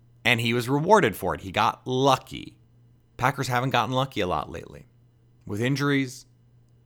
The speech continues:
with whatever you want to say, they have not been lucky lately.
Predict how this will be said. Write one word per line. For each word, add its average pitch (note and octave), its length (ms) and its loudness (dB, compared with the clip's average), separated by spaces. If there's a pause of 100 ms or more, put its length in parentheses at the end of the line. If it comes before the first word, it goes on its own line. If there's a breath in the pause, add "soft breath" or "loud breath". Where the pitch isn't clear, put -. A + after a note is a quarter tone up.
(120)
with G#2+ 200 -10
whatever A#2+ 260 2
you C3+ 140 2
want B2+ 140 0
to A2+ 60 -6
say, F#2 220 -2
they E2+ 100 -4
have F#2+ 200 -6
not A#2 280 -4
been A#2+ 120 -2
lucky G#2 300 -6
lately. E2+ 420 -14